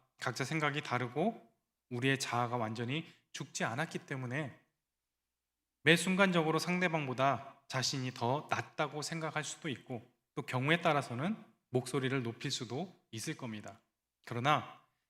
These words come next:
그런 상태가 지속이 되어서는 안 되겠죠. 지속되지 않도록 우리는 항상 회개하고 돌이켜야 할 줄 믿습니다. 왜냐하면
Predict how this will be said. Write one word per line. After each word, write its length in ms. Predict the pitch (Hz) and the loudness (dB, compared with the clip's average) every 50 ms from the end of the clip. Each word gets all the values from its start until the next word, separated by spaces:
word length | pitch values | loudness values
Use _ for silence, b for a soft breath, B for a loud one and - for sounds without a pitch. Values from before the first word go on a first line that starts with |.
| _ | _
그런 240 | - - 143 170 190 | 0 4 6 6 6
상태가 800 | 175 196 180 175 - 165 143 120 127 151 160 131 - - - - _ _ _ _ _ _ _ | 6 4 2 2 4 2 4 4 4 2 2 0 -4 -8 -14 -20 _ _ _ _ _ _ _
지속이 480 | - - 131 - 156 156 135 131 131 131 | -4 -2 -2 -2 -4 -4 -6 -6 -8 -8
되어서는 520 | - - 120 117 110 - 104 113 131 165 170 - - - | -6 -6 -6 -6 -6 -6 -8 -6 -6 -8 -8 -10 -12 -10
안 160 | - 107 110 | -10 -6 -4
되겠죠. 500 | 113 127 113 110 - - - 127 127 120 - _ _ _ _ _ _ _ _ _ _ _ | -4 -4 -4 -4 -6 -8 -8 -8 -8 -10 -12 _ _ _ _ _ _ _ _ _ _ _
지속되지 480 | - - 135 147 156 - 156 147 139 160 | -2 2 2 2 2 2 2 4 6 6
않도록 600 | 139 120 - 123 139 143 127 - - - - - - | 4 4 2 2 4 4 4 2 0 -8 -18 -16 -8
우리는 260 | 110 110 117 117 120 | -4 -2 -2 0 -2
항상 500 | 117 131 147 131 - 127 135 151 - - - - | -2 -2 -2 0 0 0 0 0 -4 -2 2 4
회개하고 560 | 190 175 175 175 156 127 120 - 147 196 214 - - _ _ _ _ _ | 4 6 6 6 4 4 2 0 -2 -2 -4 -6 -12 _ _ _ _ _
돌이켜야 460 | - - 120 117 117 - - 113 110 113 | -8 -6 -4 -4 -6 -6 -6 -6 -4 -4
할 100 | 123 123 | -4 -4
줄 160 | - 131 110 | -4 -4 -4
믿습니다. 580 | 107 117 120 - 127 117 107 101 95 101 104 - _ _ _ _ _ _ _ _ _ _ | -2 -2 -2 -2 -2 -2 -4 -6 -8 -12 -18 -20 _ _ _ _ _ _ _ _ _ _
왜냐하면 500 | - 120 127 135 135 127 139 156 143 113 | -2 0 2 4 4 6 6 4 4 2